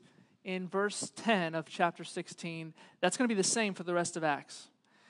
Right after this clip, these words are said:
The pronouns change from they and them to us and we. And the reason is because the author of the book of Acts, Luke, has now joined up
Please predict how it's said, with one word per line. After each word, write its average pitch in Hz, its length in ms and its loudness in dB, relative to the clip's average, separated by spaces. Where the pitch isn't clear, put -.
The 202 80 2
pronouns 247 680 6
change 196 380 -2
from 175 320 -2
they 208 260 10
and 175 160 0
them 175 540 6
to 185 240 -6
us 214 340 2
and 175 240 -4
we. 233 220 4
And 175 80 2
the 170 60 -2
reason 240 300 0
is 185 160 0
because 190 360 0
the 175 200 -4
author 285 400 6
of 208 120 0
the 185 80 -2
book 185 180 -2
of 175 80 0
Acts, 160 340 2
Luke, 208 480 -2
has 196 220 8
now 185 220 4
joined 233 520 2
up 185 300 8